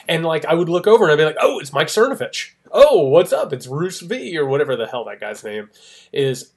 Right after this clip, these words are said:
And they're, like, these really sad men. They're, like, really pathetically insecure. And meanwhile, behind them, like, ducklings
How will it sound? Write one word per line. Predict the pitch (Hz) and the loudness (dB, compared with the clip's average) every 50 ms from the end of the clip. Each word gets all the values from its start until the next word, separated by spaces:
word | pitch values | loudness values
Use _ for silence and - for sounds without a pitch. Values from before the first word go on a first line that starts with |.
| - - | -8 -4
And | 190 196 190 185 - _ _ _ - | -2 -2 -2 -4 -8 _ _ _ -12
they're, | 190 175 214 226 247 | 0 6 6 6 6
like, | 247 269 269 269 | 4 -4 -4 -4
these | 277 240 185 139 127 | -8 -8 -8 -8 -10
really | 127 123 135 151 160 165 160 185 180 | -12 -10 -10 -8 -10 -10 -10 -12 -14
sad | 165 - - - - - - 147 120 110 113 120 120 120 113 110 113 - _ _ _ _ _ - | -12 -14 -14 -12 -12 -12 -10 -10 -8 -8 -6 -4 -4 -4 -6 -6 -10 -20 _ _ _ _ _ -20
men. | 123 110 107 117 117 110 101 95 92 - _ _ _ _ _ _ _ _ _ - | -20 -16 -12 -10 -10 -10 -10 -12 -16 -18 _ _ _ _ _ _ _ _ _ -4
They're, | 165 170 | -2 0
like, | 185 202 208 165 | 2 2 2 0
really | 151 143 143 151 196 220 214 214 185 170 151 135 | -2 -10 -10 -6 -4 -4 -4 -4 -4 -6 -6 -8
pathetically | 135 143 135 135 - 120 113 120 120 120 - 123 117 123 | -10 -10 -12 -8 -6 -4 -2 -2 -4 -6 -6 -10 -10 -10
insecure. | - 143 127 123 120 - - 113 - - - 120 110 104 101 98 - _ _ - - - _ _ - | -8 -8 -10 -10 -10 -14 -16 -16 -18 -18 -16 -16 -14 -14 -16 -18 -20 _ _ -20 -20 -20 _ _ -2
And | - 185 185 180 165 | -2 -2 -2 -2 -4
meanwhile, | 180 220 277 320 330 233 160 135 127 123 120 110 110 - | -4 -4 -4 -4 -4 -4 -2 -2 0 0 -2 -2 -4 -8
behind | - 147 156 151 - 175 175 202 254 269 240 | -8 -10 -10 -8 -6 -4 -4 -4 -4 -4 -4
them, | 170 143 131 | -4 -4 -4
like, | 120 107 107 107 _ _ - | -6 -10 -12 -12 _ _ -14
ducklings | 156 147 147 143 _ - 117 90 87 - _ - - - - | -12 -12 -12 -14 _ -16 -16 -16 -16 -20 _ -20 -20 -20 -20